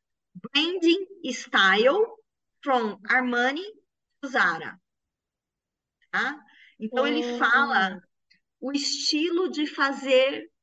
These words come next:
Speaker 1: branding das marcas. E fala muito sobre o mercado, o que que aconteceu aí no mercado dos anos,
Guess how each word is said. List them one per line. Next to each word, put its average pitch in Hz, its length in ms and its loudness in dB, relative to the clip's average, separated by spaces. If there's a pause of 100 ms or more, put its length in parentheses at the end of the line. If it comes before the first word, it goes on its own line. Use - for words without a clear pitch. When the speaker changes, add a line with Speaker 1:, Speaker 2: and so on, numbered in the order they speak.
(220)
Speaker 1:
branding 254 640 -4 (400)
das 294 280 -10
marcas. 247 580 2 (1040)
E 254 140 -4
fala 302 320 0
muito 320 300 -6
sobre 277 200 -8
o 269 40 -8
mercado, 262 680 -2
o 254 40 -4
que 277 140 -6
que 311 80 -6
aconteceu 262 680 -2
aí 233 100 -4
no 233 80 -4
mercado 226 640 -2
dos 247 240 -6
anos, 247 340 0